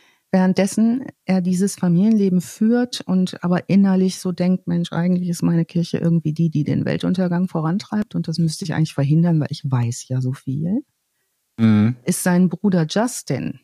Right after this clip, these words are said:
Speaker 1: der, der ihm so in allem folgt, in Texas und arbeitet da auf dem Bau als Kabelverleger. Nach wie
Speaker 2: Mhm.
Speaker 1: vor Riesenfan von seinem Bruder,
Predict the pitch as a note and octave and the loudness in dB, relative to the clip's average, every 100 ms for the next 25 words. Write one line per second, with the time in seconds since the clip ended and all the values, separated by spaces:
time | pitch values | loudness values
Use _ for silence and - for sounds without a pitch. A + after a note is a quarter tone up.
0 | - D3 D#3 D3+ D#3 D#3+ D#3+ D3 C#3+ C#3+ | -4 0 0 0 0 2 2 2 0 0
1 | C#3 - D3 D3 - F#3 D#3 - D#3 - | 0 0 0 0 -2 -2 -2 -2 -4 -2
2 | F#3 - - F#3 - F3 - E3 E3+ E3 | -4 -4 -4 -4 -4 -4 -2 -2 -2 -4
3 | - D3+ D#3 E3 D3 D3+ D#3 - D3 D3 | -8 -6 -4 -2 0 0 -2 -2 -2 -2
4 | - - - - D3 D3+ D3 - A#2+ A#2+ | -6 -12 -14 -4 0 0 -2 -4 -6 -6
5 | B2 B2+ B2+ _ _ _ _ _ _ D3+ | -8 -12 -16 _ _ _ _ _ _ -2
6 | D#3+ F3+ F2+ D#3 D#3 F3+ F3 D#3+ D#3 D#3+ | 0 0 -2 -2 -2 0 0 0 0 -2
7 | E3 D3+ D#3 D3 C#3+ D3 G3 A#3 G#3+ G#3+ | -2 0 -2 0 -2 -2 -4 -2 -2 -2
8 | G#3 | -4